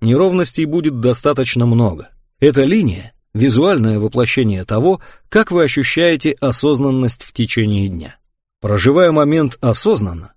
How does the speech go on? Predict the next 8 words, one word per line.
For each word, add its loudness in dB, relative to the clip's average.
вы 2
ощущаете 0
покой, -6
сосредоточенность -2
и 2
осмысленность 0
ваших -2
действий. -4